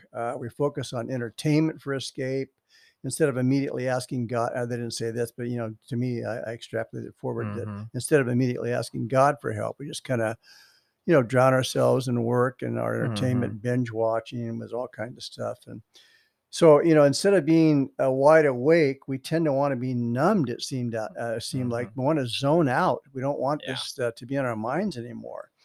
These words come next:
Speaker 1: So, um, uh,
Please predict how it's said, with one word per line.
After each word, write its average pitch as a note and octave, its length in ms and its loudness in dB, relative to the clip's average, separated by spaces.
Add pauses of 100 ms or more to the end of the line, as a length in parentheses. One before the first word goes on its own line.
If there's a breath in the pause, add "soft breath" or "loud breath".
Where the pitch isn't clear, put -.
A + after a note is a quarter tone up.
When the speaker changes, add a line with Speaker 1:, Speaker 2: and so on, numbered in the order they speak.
(540 soft breath)
Speaker 1:
So, C#3 480 6
um, B2+ 560 2 (840)
uh, C3 680 0